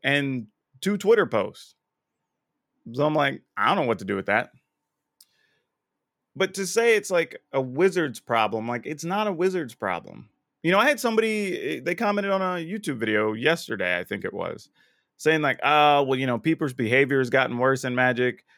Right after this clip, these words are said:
and blah, blah, blah. And, like, this is only because of Arena and where," I said, "No, this has been a thing." Like, I've literally run events off and on for, hell, the better part of my adult life.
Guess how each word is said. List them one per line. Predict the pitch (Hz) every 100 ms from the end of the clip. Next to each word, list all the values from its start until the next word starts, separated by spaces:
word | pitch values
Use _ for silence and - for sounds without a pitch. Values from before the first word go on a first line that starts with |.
| _ -
and | 107
blah, | 107 104
blah, | 95
blah. | 117 139 131 127
And, | 117
like, | 113 104
this | 113 110
is | 123
only | 139 127
because | 117 127 120 110 - _ _ _ -
of | 107 98
Arena | 120 165 151 143 139 131
and | 123
where," | 135
I |
said, | 139 147
"No, | 180 233 190
this | 127 156
has | 190
been | 175 208
a | 214
thing." | 175 151 113 90 _ _ _ _ _ _ _ _ _ _ _ _ _
Like, | 147 147
I've | 185 170
literally | 208 220 202
run | 170 131 185
events | 175 127 180 175 -
off | 139 170
and | 160
on | 170 165
for, | 120 123 107 - _ - 110
hell, | 117 180
the | 151
better | 107 151 175
part | 156 156
of | 156
my | 156
adult | 127 165 -
life. | 131 180 117 -